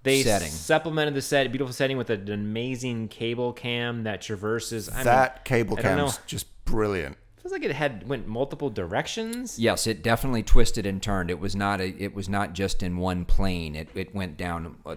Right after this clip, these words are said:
Speaker 2: one of the straightaways. It followed him around a curve. It kinda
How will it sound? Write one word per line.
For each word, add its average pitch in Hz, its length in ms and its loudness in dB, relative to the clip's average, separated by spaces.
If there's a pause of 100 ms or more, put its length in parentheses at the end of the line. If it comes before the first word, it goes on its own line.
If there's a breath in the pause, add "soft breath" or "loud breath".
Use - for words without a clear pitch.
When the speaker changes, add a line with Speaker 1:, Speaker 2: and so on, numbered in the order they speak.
Speaker 2:
one 82 180 -6
of 71 60 -10
the 67 60 -10
straightaways. 120 720 2
It 85 100 -12
followed 92 360 -2
him 85 120 -4
around 85 300 -4
a - 60 -20
curve. 113 560 6
It 82 100 -10
kinda 90 280 -8